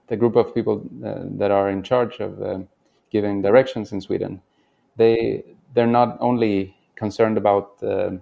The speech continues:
uh, the viral pandemic, but also about health in general. So I think that, that gave Sweden a, a unique way of tackling, uh, the, the pandemic. And the, their, their issue was to always follow the science.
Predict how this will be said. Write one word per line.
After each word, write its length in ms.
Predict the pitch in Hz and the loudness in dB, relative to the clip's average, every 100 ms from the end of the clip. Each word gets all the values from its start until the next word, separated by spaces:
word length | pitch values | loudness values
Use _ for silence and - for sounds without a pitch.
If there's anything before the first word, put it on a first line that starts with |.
| _ _ _ _ _ _ _ _ _ _ _ 110 | _ _ _ _ _ _ _ _ _ _ _ -8
uh, 320 | 98 95 90 - | -4 -4 -6 -10
the 220 | 98 95 | -6 4
viral 360 | 98 104 104 - | 6 6 4 -2
pandemic, 440 | 104 120 117 95 - | -4 -2 -2 -6 -2
but 100 | 95 | 2
also 400 | 98 98 98 92 | 2 2 2 2
about 320 | 92 92 92 | 0 -2 -2
health 320 | 107 101 - | -2 -2 -2
in 100 | 98 | -2
general. 480 | 95 117 98 95 101 _ _ _ | 0 0 -2 -4 -6 _ _ _
So 140 | - 107 | -2 -2
I 20 | |
think 220 | 123 117 | -2 0
that, 340 | 127 90 - | -2 -2 -4
that 220 | 120 117 - | -4 -4 -2
gave 420 | 107 101 101 101 | -2 -4 -8 -8
Sweden 380 | - 107 104 98 | -2 0 0 -2
a, 280 | 92 95 - 95 | -4 -6 -12 -16
a 120 | 98 104 | -14 -6
unique 380 | 101 107 110 - | -4 -2 -4 0
way 120 | 107 | 2
of 140 | 101 - | 2 0
tackling, 540 | 117 113 110 95 95 _ _ - | -4 -4 -4 -6 -8 _ _ -16
uh, 160 | 101 92 | -12 -12
the, 220 | 95 95 104 _ - | -12 -14 -16 _ -20
the 60 | |
pandemic. 560 | - 101 - 101 - _ _ _ _ - | -12 -12 -10 -12 -16 _ _ _ _ -2
And 140 | 104 | 4
the, 280 | 104 104 104 | 6 6 4
their, 360 | 107 107 104 107 | 4 6 4 2
their 200 | 117 113 | 4 4
issue 220 | 120 120 | 4 2
was 280 | 107 107 - - | 0 0 -8 -4
to 120 | 113 | 2
always 320 | 113 120 117 | 6 6 4
follow 380 | - 113 104 101 | 2 4 4 2
the 120 | 101 | -2
science. 540 | - 104 117 151 - | 2 2 2 -4 -12